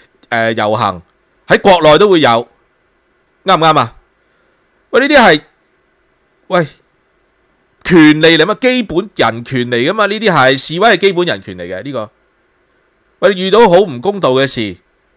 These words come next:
喂，出嚟示下威係好正常嘅。即係你暴動就，即係當然我就認為係唔得嘅，但係，喂，行出嚟示威，好小事啫，啱唔啱啊？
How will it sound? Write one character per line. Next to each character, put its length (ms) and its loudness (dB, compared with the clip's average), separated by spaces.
喂， 120 -2
出 140 -2
嚟 160 -2
示 160 -6
下 140 2
威 180 2
係 180 0
好 80 -2
正 220 -4
常 300 -8
嘅。 180 -8
即 100 0
係 20 0
你 80 4
暴 260 2
動 200 2
就， 100 0
即 320 -6
係 80 2
當 180 4
然 120 -4
我 180 2
就 80 2
認 100 0
為 100 0
係 180 0
唔 120 -14
得 120 0
嘅， 200 -4
但 160 2
係， 260 2
喂， 120 2
行 240 0
出 100 4
嚟 120 2
示 220 -4
威， 200 0
好 240 0
小 160 -2
事 240 -2
啫， 600 0
啱 140 0
唔 40 -14
啱 180 -2
啊？ 180 -8